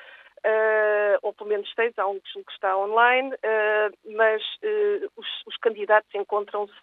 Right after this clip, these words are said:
eh, no fundo, não no sentido da ruada tradicional, mas encontram-se à procura de espaços onde possam encontrar eleitores,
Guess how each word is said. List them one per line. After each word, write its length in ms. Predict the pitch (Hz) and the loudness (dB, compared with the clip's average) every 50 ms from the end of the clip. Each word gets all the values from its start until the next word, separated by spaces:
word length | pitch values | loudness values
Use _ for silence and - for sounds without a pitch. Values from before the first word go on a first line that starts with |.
| _ | _
eh, 840 | - 196 196 196 196 196 190 190 185 180 180 180 175 175 170 143 113 - 196 202 | -4 -2 -2 0 0 0 0 0 0 0 0 0 0 -2 -2 -4 -6 -10 -12 -12
no 120 | 202 190 - - | -12 -12 -12 -12
fundo, 280 | - 208 214 226 214 - - - - - - - - _ _ | -10 -10 -10 -10 -16 -20 -20 -20 -20 -20 -20 -20 -20 _ _
não 400 | 233 233 240 247 247 247 240 220 | -8 2 6 8 8 8 8 6
no 240 | 220 220 220 214 208 - | 4 0 -4 -4 -4 -2
sentido 480 | - 214 214 208 - 226 220 - 196 190 | -4 -4 -4 -4 -10 -14 -12 -12 -8 -4
da 120 | 214 208 | -4 -4
ruada 640 | 196 - - 202 214 214 214 208 202 170 190 190 190 | -4 -4 0 6 6 8 8 6 4 0 -4 -4 -4
tradicional, 720 | - 202 208 196 208 208 - - 233 233 220 220 226 226 233 | -4 -8 -8 -8 -10 -14 -12 -10 -4 2 4 4 4 4 2
mas 180 | 226 214 214 | -2 -4 -4
encontram-se 560 | 208 190 - 214 208 208 - 208 208 202 - 208 | -6 -8 -4 -4 -4 -2 -2 -6 -8 -2 2 2
à 100 | 208 202 | 2 2
procura 600 | - - 214 196 - _ 214 220 208 220 220 208 | 2 -2 -4 -4 -4 _ -10 -2 0 0 0 0
de 320 | - - - _ - - | -4 -16 -20 _ -6 -6
espaços 520 | - - - _ 226 214 214 214 - - - | -6 -6 0 _ 6 6 6 6 2 -6 -6
onde 180 | 226 214 - - _ | -6 -6 -6 -16 _
possam 340 | - 220 226 220 - - 214 208 | 2 2 2 2 2 -4 -2 -2
encontrar 480 | 208 202 214 214 208 202 - 214 196 185 | -2 0 -2 -2 -2 2 2 2 2 2
eleitores, 580 | 190 190 214 220 220 - - 240 247 269 - | 0 -2 -2 -2 -2 -2 -2 -2 -2 -2 -4